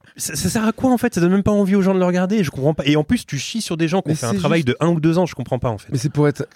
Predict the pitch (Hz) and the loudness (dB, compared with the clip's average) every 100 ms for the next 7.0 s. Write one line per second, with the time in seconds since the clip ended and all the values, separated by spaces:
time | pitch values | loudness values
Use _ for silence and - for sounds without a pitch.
0 | - 107 110 139 - 110 101 156 - - | -8 -2 0 -2 -2 -4 -2 -6 -8 -16
1 | - 104 - 156 - 101 - 147 - - | -8 -6 -2 -2 -2 -4 0 0 0 0
2 | 107 101 110 107 98 - 135 143 - 117 | 0 2 0 0 -2 -6 -8 -8 -4 0
3 | 139 120 139 127 - - - 95 - - | 2 4 2 0 -6 -6 -4 -4 -4 0
4 | 135 110 _ - 113 104 107 104 147 202 | 0 -2 _ -10 -6 -2 -2 0 0 -2
5 | _ - 110 95 92 98 156 185 - _ | _ -8 -6 -4 -6 -2 -2 -2 -10 _
6 | - 117 127 - - 135 131 113 - | -6 -2 -2 -4 -6 -4 -4 -8 -10